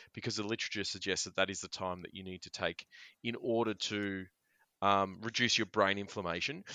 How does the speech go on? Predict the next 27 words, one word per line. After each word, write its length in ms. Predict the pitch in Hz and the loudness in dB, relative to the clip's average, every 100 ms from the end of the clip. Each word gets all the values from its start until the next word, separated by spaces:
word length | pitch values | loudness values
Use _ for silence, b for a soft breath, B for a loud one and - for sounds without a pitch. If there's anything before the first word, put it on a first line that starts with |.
| B | B
So 140 | - | 4
the 100 | 196 | 4
suggestion 600 | 180 226 180 262 262 330 | 4 4 8 8 8 6
that 140 | 294 - | 4 6
Essendon 440 | 147 - 156 135 | 6 6 2 2
would 180 | 123 117 | 0 -4
rush 380 | 110 117 135 - | 6 6 8 6
someone 480 | - 165 156 123 107 | 4 4 4 0 4
back 480 | 98 92 90 - B B B - | 8 10 8 2 B B B 4
and 260 | 123 117 | 4 8
lie 280 | 117 117 131 | 8 10 10
about 420 | 123 120 107 110 | 12 12 12 8
why 320 | 117 113 110 | 8 10 10
they 100 | 113 | 10
were 120 | 107 104 | 6 2
taken 360 | 107 101 101 - | 0 0 0 -2
out 200 | 98 98 | 0 0
of 80 | 98 | -2
the 80 | 95 | -4
game, 560 | - 95 85 87 87 B B B | 4 4 4 -2 -8 B B B
when 140 | 214 226 | 10 12
the 100 | 233 | 12
night 360 | 233 269 320 | 12 12 10
before 420 | 311 - 214 190 | 4 4 10 10
you 120 | 165 160 | 12 10
had 220 | 151 139 | 10 6
Richmond 460 | 175 - 190 175 | 0 2 2 0